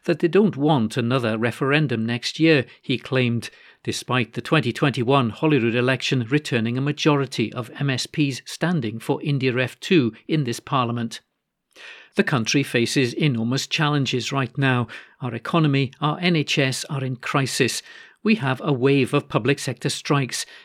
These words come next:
including the first teacher strike in almost four decades. These key issues must be everyone's top priority," he said. "Holding another divisive referendum next year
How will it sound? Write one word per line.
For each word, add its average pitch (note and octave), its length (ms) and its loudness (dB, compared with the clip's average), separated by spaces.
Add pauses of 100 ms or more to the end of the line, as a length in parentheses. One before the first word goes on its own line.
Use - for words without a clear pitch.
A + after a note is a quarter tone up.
(100)
including B2 460 0
the A#2 100 0
first - 440 0
teacher - 320 -2
strike B2 460 -2
in D3 140 0
almost C#3 420 -2
four E3+ 320 0
decades. B2 580 0 (380)
These B2 240 -2
key D3 300 4
issues B2 420 -2
must C#3+ 360 -4
be B2 180 -2
everyone's A2+ 520 -2
top - 300 -8
priority," B2 720 -4
he C#3 140 -2
said. B2+ 380 -4 (800)
"Holding C#3+ 360 4
another B2 420 2
divisive B2 640 0
referendum B2+ 640 0
next A#2+ 320 -6
year B2+ 240 0